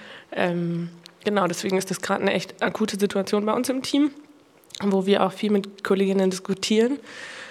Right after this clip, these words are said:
über ein profitorientiertes Gesundheitssystem, ähm, genau, und auch was machen wollen.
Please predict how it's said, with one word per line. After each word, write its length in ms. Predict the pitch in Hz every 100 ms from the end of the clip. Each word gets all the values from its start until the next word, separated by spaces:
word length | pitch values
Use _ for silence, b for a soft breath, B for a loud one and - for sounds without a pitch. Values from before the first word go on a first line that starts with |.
| B
über 240 | 240 226 202
ein 160 | 208
profitorientiertes 800 | 214 208 226 214 220 214 214 208
Gesundheitssystem, 960 | 214 220 220 220 208 208 - 214 220 220 - - -
ähm, 480 | 185 190 190 190 185 -
genau, 320 | 208 196 180 175
und 100 | 180
auch 200 | 185 185
was 160 | 180
machen 280 | 190 190 208
wollen. 300 | 208 226